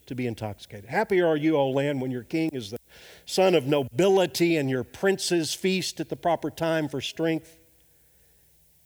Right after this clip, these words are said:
and not for drunkenness. You and I, the Bible says in First Peter, we are commanded to be sober-minded. We are reminded in various places that wine, strong drink, or a brawler,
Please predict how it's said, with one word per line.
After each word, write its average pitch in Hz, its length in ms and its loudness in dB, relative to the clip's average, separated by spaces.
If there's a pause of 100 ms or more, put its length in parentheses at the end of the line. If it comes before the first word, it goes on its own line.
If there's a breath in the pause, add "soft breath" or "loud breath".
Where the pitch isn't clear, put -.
(120)
and 110 120 -6
not 127 380 -4
for 107 540 -4
drunkenness. 95 680 -10
You 180 240 0
and 208 120 4
I, 123 360 0 (300)
the 135 80 -4
Bible 165 320 2
says 135 380 -2
in 107 100 -6
First - 300 -8
Peter, 113 260 -4
we 156 240 0
are 147 220 0 (260 loud breath)
commanded 160 680 0 (200 loud breath)
to 156 140 0
be 147 340 0 (160 loud breath)
sober-minded. 135 1500 -2 (180 soft breath)
We 185 220 6
are 190 80 4
reminded 156 1000 2
in 127 200 -2
various 143 500 0
places 131 760 -2
that 135 320 0 (200 loud breath)
wine, 139 600 4 (160 loud breath)
strong 175 760 4
drink, 160 540 0
or 139 100 0
a 131 80 0
brawler, 131 640 2